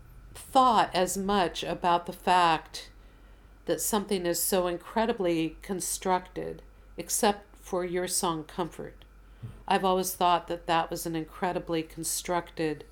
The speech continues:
short story. And The Long Ride Home, which is the name of the song,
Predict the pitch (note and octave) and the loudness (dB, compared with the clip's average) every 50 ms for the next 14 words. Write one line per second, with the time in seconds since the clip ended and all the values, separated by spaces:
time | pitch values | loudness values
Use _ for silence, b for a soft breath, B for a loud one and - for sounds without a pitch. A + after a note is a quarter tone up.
0 | - - _ - - - - F3+ E3 - - - - - - D3 E3 D#3+ D3 D3 | -20 -20 _ -6 -4 -2 0 0 -2 -2 -4 -6 -8 -6 -6 -8 -10 -10 -12 -14
1 | - B B B B B B B B B B B B B - F#3 F3+ F3 F3 E3+ | -16 B B B B B B B B B B B B B -2 0 0 2 2 0
2 | E3+ E3 E3 E3 E3 D#3+ D#3+ D#3+ D#3+ E3 F3 F3 E3 E3 E3 E3+ E3 E3+ - F#3 | 0 -2 -4 -6 -8 -10 -14 -14 -10 -6 -4 -4 -2 -2 -4 -4 -6 -8 -6 -2
3 | F#3 F3 F3 F3+ F3+ E3+ E3+ E3 D#3+ D#3+ D#3 - F#3 F3 D#3+ D#3 D3+ D#3 D#3+ E3 | 2 2 4 4 2 2 2 2 0 0 -2 -4 -4 -2 -2 -4 -4 -6 -6 -8
4 | D#3+ D#3+ - - D#3 D3+ - - E3 D#3+ D#3+ D#3+ D#3 D#3+ D3+ D#3 D#3 - - E3 | -8 -8 -8 -8 -8 -8 -8 -8 -8 -6 -4 -4 -4 -4 -6 -6 -6 -6 -6 -6
5 | D#3 D#3 D3+ D3+ D3+ | -6 -8 -8 -10 -12